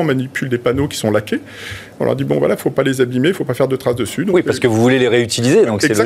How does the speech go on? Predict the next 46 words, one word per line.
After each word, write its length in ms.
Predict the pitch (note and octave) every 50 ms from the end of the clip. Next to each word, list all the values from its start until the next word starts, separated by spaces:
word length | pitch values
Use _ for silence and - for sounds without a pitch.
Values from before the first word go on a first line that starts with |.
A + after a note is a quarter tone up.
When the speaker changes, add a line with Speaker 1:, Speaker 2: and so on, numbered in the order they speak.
| C3
Speaker 1:
Exactement, 340 | F#3 G3 D#3+ B2 A#2+ D3 G3
donc 220 | F3+ D3 C#3 - -
c'est 180 | - D#3 -
important. 420 | D3+ C3 - A#2+ - - D#3 G#3+ B3+
Alors, 120 | B2 B2+ C3
au 60 | C3+
début, 220 | C#3 D3 D3+ F#3+
ils 60 | E3+ E3
avaient 100 | C#3+ C#3
un 100 | C#3 C#3
petit 140 | C3+ - C#3+
peu 120 | - C3+ B2
de 60 | B2
mal, 200 | B2+ D#3+ A3+ A3+
mais 140 | F3 D3 C3+
aujourd'hui, 560 | B2+ A#2+ A#2+ A#2+ A2 A#2+ B2 C#3+ F#3 A3 D#3+
euh, 80 | B2+ A#2+ - - - - - - -
c'est 140 | - C#3
devenu, 320 | B2+ A#2+ B2 C3 D3 D#3 D3
euh, 40 | C3 A2+ A#2 A2+ G#2 G#2+ A2+
euh, 600 | A#2 A#2 A#2 A2 G#2+ G#2 A2 A2 A2+ A2+ A2+ A2+
leur 380 | - C3 B2 B2+ C#3 D#3 D#3+ D3+
manière 240 | D#3+ D#3 D#3+ F3 F3
de 80 | E3
travailler. 420 | D#3+ - - C#3+ C3+ A#2 G2+ G#2 A2 -
Speaker 2:
Hmm. 200 | G2+ F#2+ F#2+ G#2+ - - - - - -
Donc, 160 | A#2 A#2 G#2+ F#2+
vous 100 | A2+ B2+
nous 80 | A#2+
l'avez 220 | A#2 A#2 A2+ B2 B2+
dit, 240 | D3+ G#3+ A#3+ A3 C#3+
euh, 260 | A#2+ A2+ A2 A2+ A2
moins 300 | A#2 A#2+ B2 C3+ C#3 C#3
de 40 | -
fournitures, 600 | - B2+ B2 B2 A#2+ A2+ A2+ - G#3 A3 F3 C3
donc 260 | B2 C3 C3 A2+ A#2+
moins 240 | C3 C3+ C#3 C#3+ C#3
de 60 | C#3
camions 420 | - - D#3 C3+ C#3+ C#3+ D3 C#3+
pour 140 | C3 - B2
le 60 | B2
transport. 360 | A#2 - B2+ - - A#3 A3+ -
Est-ce 140 | B3+ -
que 80 | - A3
vous 180 | G3 G3 F#3+ F#3
avez, 300 | F#3 F3 G#3 A#3 A#3